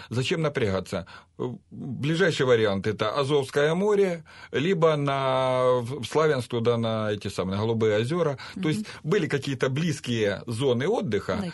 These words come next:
Speaker 2: Кирилловка.
Speaker 1: То есть, да, да, да. Э, как, э, человек туда приезжает, отдохнул, но отдохнул тоже по, по-своему, там, расслабился, так сказать, и вернулся обратно. То есть увидеть, как где-то кто-то живёт, всё, э, очень многие вещи,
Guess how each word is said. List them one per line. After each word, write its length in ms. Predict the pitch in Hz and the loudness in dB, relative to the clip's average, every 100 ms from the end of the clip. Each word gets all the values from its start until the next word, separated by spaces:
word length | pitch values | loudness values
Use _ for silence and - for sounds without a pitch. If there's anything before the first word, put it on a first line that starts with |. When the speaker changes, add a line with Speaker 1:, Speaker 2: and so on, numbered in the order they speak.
| - | -6
Speaker 2:
Кирилловка. 280 | 196 233 262 | -2 -2 0
Speaker 1:
То 260 | 147 - | -2 -4
есть, 100 | 110 - 165 | -10 -10 0
да, 240 | 180 160 | 4 4
да, 120 | 135 | 4
да. 180 | 117 101 - - - | 0 0 -8 -20 -10
Э, 220 | - 160 | -6 -6
как, 120 | 123 160 | -6 -8
э, 280 | 165 180 190 113 104 | -6 -6 -8 -10 -10
человек 260 | 156 226 233 | 0 2 4
туда 220 | 226 226 | 4 4
приезжает, 680 | 220 247 247 262 277 247 233 | 4 2 2 0 2 0 2
отдохнул, 680 | 196 185 208 214 269 254 214 | 0 2 0 0 -2 0 0
но 100 | 208 | 0
отдохнул 400 | 180 165 185 160 | 0 0 0 0
тоже 240 | 127 117 | 0 0
по, 380 | - 110 110 104 | 0 0 0 -2
по-своему, 720 | - 127 117 110 120 131 139 | -2 -2 0 0 0 -2 -8
там, 480 | 127 127 127 120 113 113 | -6 -4 -4 -6 -8 -2
расслабился, 640 | 123 117 143 151 156 139 | -2 0 0 0 0 -2
так 160 | 143 135 | -6 -6
сказать, 320 | - 139 135 - - - - | -6 -8 -8 -12 -20 -20 -6
и 80 | 233 | 2
вернулся 420 | 226 214 180 156 | 2 2 -2 2
обратно. 340 | 160 123 101 120 | 2 2 0 -4
То 140 | 170 | -2
есть 220 | 175 - - - | -6 -8 -16 -6
увидеть, 520 | 170 180 160 120 95 | -2 0 0 -2 -4
как 320 | - 170 - - | -2 0 0 -6
где-то 500 | 113 123 147 123 110 | -4 -2 0 0 -2
кто-то 440 | - - 120 113 | -4 -2 0 2
живёт, 340 | 113 147 214 240 - - | 0 0 -2 -4 -8 -18
всё, 200 | - 247 | -6 0
э, 840 | 254 240 131 151 147 147 143 170 | 2 2 2 0 0 -2 -6 -6
очень 280 | 180 165 190 | -4 0 0
многие 280 | 190 180 196 | 0 0 0
вещи, 400 | 214 185 165 | 0 -2 -2